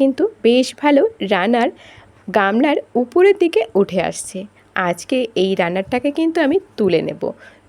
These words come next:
তুলে নিয়ে নতুন করে গাছ তৈরি করব। এই রানারগুলো থেকে কিন্তু খুব ভালো গাছ তৈরি করা সম্ভব,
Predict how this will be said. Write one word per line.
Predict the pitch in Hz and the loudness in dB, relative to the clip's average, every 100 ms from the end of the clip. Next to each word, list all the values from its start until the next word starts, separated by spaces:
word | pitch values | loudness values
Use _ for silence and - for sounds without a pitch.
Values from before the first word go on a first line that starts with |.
| - | -2
তুলে | 240 262 381 | 2 4 4
নিয়ে | 349 415 466 - 196 | 2 0 -2 -2 0
নতুন | 180 226 269 | 2 0 2
করে | 285 403 - - 185 | 2 0 -4 -6 -2
গাছ | 170 - - - | -2 -6 -12 0
তৈরি | 190 151 147 | 2 2 -2
করব। | - 175 - - - - - _ - - | -4 -2 -4 -4 -8 -12 -12 _ -12 -2
এই | 330 339 | 0 2
রানারগুলো | 214 220 240 285 302 | 2 2 2 2 2
থেকে | 339 359 403 | 2 2 2
কিন্তু | 381 370 415 - _ - | 2 0 -2 -8 _ -2
খুব | - 403 - - | 2 2 0 -8
ভালো | 202 214 262 453 208 180 | -2 0 0 -2 -4 -2
গাছ | 170 - - | -2 -4 -4
তৈরি | 202 170 180 | -2 -2 0
করা | 247 403 440 - | 0 0 -2 0
সম্ভব, | 175 156 160 | 0 0 -4